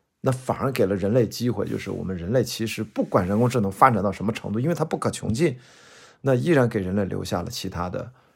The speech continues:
也可以有人类与这个世界互动或理解剩余的空间。就是你再厉害，你也其实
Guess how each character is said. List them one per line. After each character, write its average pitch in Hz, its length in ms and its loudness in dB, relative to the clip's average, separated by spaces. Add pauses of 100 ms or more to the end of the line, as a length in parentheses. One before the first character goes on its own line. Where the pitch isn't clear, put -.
(100)
也 107 360 2
可 - 240 -4
以 107 80 2
有 - 240 -2 (100)
人 90 260 -6
类 143 140 2
与 - 140 -6
这 - 120 -8
个 - 80 -10
世 - 200 -8
界 90 140 -10
互 - 260 -12
动 107 200 -2 (360)
或 - 380 -8
理 98 240 -4
解 - 320 -6
剩 160 380 2
余 90 160 -10
的 95 100 -6
空 - 280 -10
间。 92 300 -6 (840)
就 113 120 -4
是 104 120 -2
你 101 140 0
再 180 220 8
厉 113 160 2
害， 85 280 -6 (720)
你 120 160 2
也 107 140 6
其 - 200 -2
实 92 360 -4